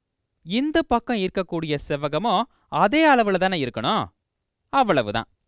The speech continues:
அப்போ இதோட உயரமும் பதினாலு மற்றும் அகலமும் பத்துன்னு இருக்கும். இந்த செவ்வகங்களோட பக்கம் இங்க இருக்குது. இதுக்கு பின்னாடி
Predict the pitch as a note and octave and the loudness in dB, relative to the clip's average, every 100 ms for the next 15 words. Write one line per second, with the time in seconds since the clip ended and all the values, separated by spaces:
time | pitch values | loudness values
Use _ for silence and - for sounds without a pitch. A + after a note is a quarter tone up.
0 | _ _ _ _ _ - C3 A3+ G3 A#3+ | _ _ _ _ _ -8 0 4 4 2
1 | _ _ C#3+ G#3 D4+ D#4+ B3 D#3 C#3+ B2+ | _ _ -8 0 2 2 2 0 0 -2
2 | A2+ B2+ D3+ D#3 _ _ _ B2+ D3+ B3+ | -4 -2 -2 -4 _ _ _ 0 2 2
3 | C#4+ G#3+ B2 B2+ C3+ C3 _ - E3+ F3+ | 2 2 2 2 0 -2 _ -8 -6 -2
4 | C4+ A3 B3 _ _ A2 D#3+ C#4 A#3+ D3 | 0 0 -2 _ _ 0 2 4 2 0
5 | C#3 D3 - _ _ - C#4+ - A#2+ D#3+ | 0 0 -2 _ _ 0 0 0 -4 -4
6 | E3+ A2+ - G#2+ _ _ _ _ _ _ | -4 -6 -8 -14 _ _ _ _ _ _
7 | _ _ - B3+ A#3 - A3+ A#3+ D#4 D#4 | _ _ -6 0 0 2 0 2 2 2
8 | C#4+ C4 A#3 A3 A3+ - G3 F3+ - B3+ | 2 2 4 4 2 0 -4 -4 0 2
9 | F#3 A#3+ _ B3+ C#4 F#3+ G#2+ G#2 F#2+ F#2 | 2 -2 _ -4 0 0 -2 -6 -10 -12
10 | _ _ _ _ B2+ E3+ C4 - D#4 G3+ | _ _ _ _ -8 -4 -2 -2 -2 -2
11 | E3+ C3 A2+ C#3 D#3+ | -2 -2 0 0 -2